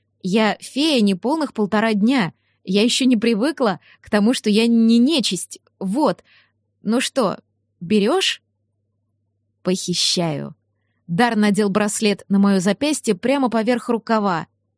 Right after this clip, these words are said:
Стянул маску, наклонился ко мне. «Маски нельзя снимать», —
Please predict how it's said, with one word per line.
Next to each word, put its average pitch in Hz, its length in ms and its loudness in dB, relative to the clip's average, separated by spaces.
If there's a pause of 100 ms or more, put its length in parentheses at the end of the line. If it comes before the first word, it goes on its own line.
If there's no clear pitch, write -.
(260)
Стянул 202 440 0
маску, 240 360 0
наклонился 233 640 -2
ко 190 120 -2
мне. 180 340 0 (680)
«Маски 254 360 0
нельзя 240 400 2
снимать», — 226 560 0